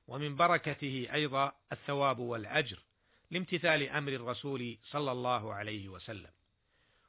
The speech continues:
ومن بركته أيضا أن المتسحر يستيقظ في هذا الوقت الفاضل، فيصحب هذا السحور حمد وشكر وذكر لله تعالى ودعاء واستغفار،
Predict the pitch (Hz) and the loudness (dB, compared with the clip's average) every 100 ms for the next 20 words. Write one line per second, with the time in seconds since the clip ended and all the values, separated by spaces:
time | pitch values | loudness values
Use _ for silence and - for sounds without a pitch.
0 | _ 135 175 175 170 170 196 175 156 147 | _ -2 0 4 6 6 4 2 2 2
1 | 143 175 160 160 160 _ _ 151 156 147 | 2 2 4 2 0 _ _ -4 0 0
2 | 143 135 127 - 151 - 143 127 _ _ | 0 -2 -2 0 0 0 -4 -4 _ _
3 | _ _ - 131 - 190 185 160 151 - | _ _ -8 -6 -2 0 0 -2 -2 0
4 | 143 135 151 139 139 139 - 127 120 - | 2 6 6 4 2 0 0 -4 -4 2
5 | 143 113 104 - - - _ _ - 139 | 4 2 -2 -10 -18 -20 _ _ -2 2
6 | 175 - 160 147 139 143 120 107 104 151 | 2 4 2 4 4 2 0 -4 -2 -2
7 | 170 - _ - - - - 175 185 151 | -2 -4 _ -14 -14 -12 0 2 4 0
8 | 156 143 - - 127 127 165 - 156 147 | -2 -4 -10 -8 -4 -2 -4 -4 -2 -2
9 | 143 - - 135 139 160 - 143 135 135 | -2 -8 -8 -2 0 0 0 0 2 4
10 | 139 127 98 123 117 151 143 139 - _ | 2 2 -4 -4 2 4 4 2 0 _
11 | _ _ _ - 147 135 120 143 143 131 | _ _ _ -4 -2 0 4 6 6 4
12 | 131 127 - - 131 - 110 98 139 110 | -6 -8 -12 -8 -8 -6 -10 -4 0 0